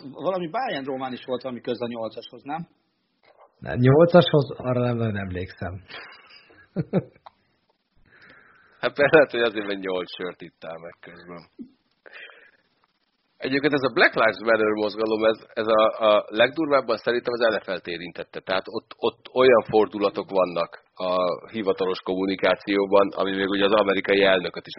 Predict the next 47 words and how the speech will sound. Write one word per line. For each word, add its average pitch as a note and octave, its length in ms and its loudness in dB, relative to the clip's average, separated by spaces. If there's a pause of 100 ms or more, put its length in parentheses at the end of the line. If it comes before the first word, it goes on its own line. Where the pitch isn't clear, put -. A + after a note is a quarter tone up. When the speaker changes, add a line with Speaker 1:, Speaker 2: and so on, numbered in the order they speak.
Speaker 3:
arra D#2+ 140 -2
készteti, F2 480 -8
hogy, F#2 260 -2 (200)
hogy F#2 140 0 (100)
minden C#3 340 4
áldott A2+ 380 4
alkalommal F#2+ 600 2
elmondja, F2 380 -4
hogy E2 160 -10
igen, F#2+ 340 -4
az, E2 80 -12
az D2+ 140 -10
a - 100 -20
futball, D#2 320 -12
az C2+ 180 -14
egy - 140 -20
fantasztikus F2+ 500 -8
dolog, F2 220 -2
de G2 120 2 (160)
ő G#2 60 2 (120)
azért F2+ 340 -4
sem F2+ 140 -4
fogja F2+ 280 -4
nézni, A2+ 380 2 (380)
miután G2 440 2
az G2 180 2
N E2 120 -6
F - 20 -20
L F#2+ 220 4
hivatalosan D2 680 -6
is D2+ 60 -16 (300)
jelezte, D#2+ 380 -2
hogy G2 220 -4 (260)
ő - 260 -8 (240)
ezentúl F#2 580 -4
nem E2+ 160 -4 (100)
fog D#2 220 -8
problémát D2+ 560 -8
csinálni E2 380 -6
abból, F2 380 -2
hogyha E2+ 240 -8
a D#2+ 120 0
játékosok E2+ 460 -4
letérdelnek D#2+ 720 -2
a D#2+ 120 -8
himnusz D2+ 320 -10
alatt. G2+ 300 4